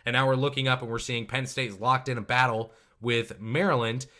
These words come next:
If you got your chance to see any of that game, or you saw any highlights, when Penn State gets the chance to get out and run,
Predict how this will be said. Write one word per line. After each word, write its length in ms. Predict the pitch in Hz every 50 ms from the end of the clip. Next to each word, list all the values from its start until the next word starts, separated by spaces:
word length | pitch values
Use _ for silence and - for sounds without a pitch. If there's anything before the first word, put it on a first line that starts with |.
| _ _ -
If 100 | 120 123
you 60 | 123
got 260 | 160 175 190 190 -
your 80 | 190 -
chance 300 | - 170 170 165 156 -
to 80 | 143
see 260 | 131 147 143 135 - -
any 220 | 147 180 202 208
of 100 | 196 165
that 200 | 156 151 147 127
game, 380 | 151 170 180 160 143 143 151 151 - _ _
or 100 | - 117
you 80 | 117 117
saw 160 | - - 147
any 120 | 143 131 107
highlights, 560 | 139 139 170 165 151 139 135 131 131 - - _ _ _ _ _ _ _ _ _ -
when 160 | - 170 160
Penn 180 | 156 208 233 254
State 260 | - - 233 220 139
gets 220 | 156 190 190 -
the 60 | -
chance 340 | 151 - 180 180 180 - -
to 100 | - 151
get 240 | 131 107 101 139 156
out 200 | 165 165 165 123
and 120 | 123 110
run, 300 | 107 120 143 175 196 208